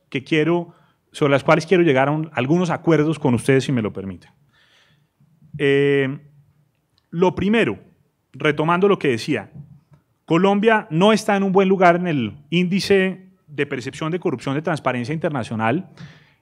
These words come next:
índice por demás absolutamente oscuro, en el que no sabemos qué nos miden, y además, y yo sí lo anticipo, eh, estoy sugiriéndole a otros colegas que trabajan en los temas de lucha contra la corrupción desde lo institucional,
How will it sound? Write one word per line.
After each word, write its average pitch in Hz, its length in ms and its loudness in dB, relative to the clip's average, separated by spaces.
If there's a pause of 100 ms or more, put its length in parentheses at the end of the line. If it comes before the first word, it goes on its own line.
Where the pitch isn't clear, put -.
(120)
índice 185 400 0
por 160 180 0
demás 151 480 0
absolutamente 156 760 -4
oscuro, 185 500 0 (100)
en 135 120 0
el 120 80 -4
que 135 100 -2
no 139 100 0
sabemos 170 340 0
qué 175 120 -4
nos 170 160 0
miden, 165 440 0 (920)
y 151 100 6
además, 143 600 4
y 110 120 -4
yo 127 180 4
sí 165 140 -2
lo 175 80 4
anticipo, 139 640 -4 (380)
eh, 101 640 -4 (340)
estoy 147 760 -4 (420)
sugiriéndole 180 800 2
a 170 40 8
otros 175 240 0
colegas 135 460 0
que 143 120 -4
trabajan 113 400 0
en 139 100 -4
los 107 120 -4
temas 131 280 -2
de 139 100 -2
lucha 127 320 -4
contra 139 220 -2
la 110 80 0
corrupción 127 580 -2
desde 147 340 2
lo 139 120 0
institucional, 120 800 -6